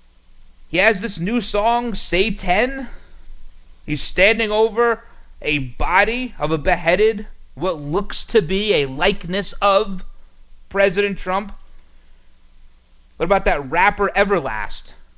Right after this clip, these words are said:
I think he was in House of Pain. Remember that group, House of Pain, Jump Around? "I'll punch him in his blanking face if I ever meet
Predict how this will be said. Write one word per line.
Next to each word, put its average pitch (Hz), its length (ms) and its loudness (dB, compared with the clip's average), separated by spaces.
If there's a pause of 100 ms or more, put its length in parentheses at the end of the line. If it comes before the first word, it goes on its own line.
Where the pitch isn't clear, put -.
I - 80 -6
think 202 240 -2
he 208 140 -2
was 185 100 2
in 165 80 -4
House 180 300 2
of 147 80 -4
Pain. 156 400 -4 (200)
Remember 160 220 -8
that 202 140 -2
group, 220 160 -2
House - 260 4
of 156 100 -4
Pain, 170 320 0
Jump 165 220 2
Around? 160 340 0 (2000)
"I'll 151 140 2
punch 220 380 0
him 226 120 2
in 185 80 -2
his 147 160 2
blanking 185 680 0
face - 600 -4
if 135 140 -4
I 156 140 2
ever 165 240 0
meet 143 360 -4